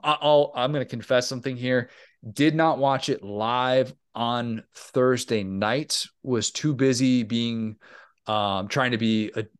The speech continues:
somewhat decent husband, and we had, like, a million things to do around the house and nursery and stuff like that. So I ended up watching the replay on Friday in its entirety. Yeah, it was rough. It was rough. And it was maybe better that I wasn't watching in the moment 'cause I wasn't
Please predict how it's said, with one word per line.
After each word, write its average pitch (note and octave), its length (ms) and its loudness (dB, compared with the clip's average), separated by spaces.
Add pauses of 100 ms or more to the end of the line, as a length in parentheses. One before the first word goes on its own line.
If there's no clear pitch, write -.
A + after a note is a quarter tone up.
(100)
somewhat B2+ 560 0
decent A2 300 -4
husband, G#2 480 -2
and G2 80 -4
we G2+ 80 -2
had, G2 100 -2
like, F#2 120 -6
a G#2 40 -6
million G2 260 -4
things G2 220 -8
to - 40 -16
do G2+ 140 -2
around F#2 220 -4
the F2 60 -6
house F#2+ 340 -4
and F2+ 120 -10
nursery F#2+ 400 -6
and F2+ 100 -8
stuff - 220 -4
like F#2 180 -6
that. F#2+ 280 -4
So A2 100 -2
I G#2+ 100 2
ended B2+ 140 2
up A#2 120 0
watching A2 520 -2 (400)
the A2 100 0
replay A2+ 640 2
on A2 380 0
Friday G2+ 720 2
in A2 140 -2
its G2+ 180 -4
entirety. F#2+ 680 -2 (1080)
Yeah, C#3+ 160 4
it D3+ 60 6
was D3+ 100 2
rough. C3 300 4
It D3+ 80 2
was C#3 180 4
rough. B2+ 380 2
And C#3+ 140 2
it - 20 4
was C3 320 -2
maybe D3 280 0
better C3+ 340 4
that F#3 120 4
I F#3+ 40 4
wasn't F#3 280 2
watching F3 320 -2
in F#3 60 -2
the F#3+ 80 -2
moment G3+ 420 -4
'cause B2+ 160 -6
I B2 60 2
wasn't B2+ 340 -2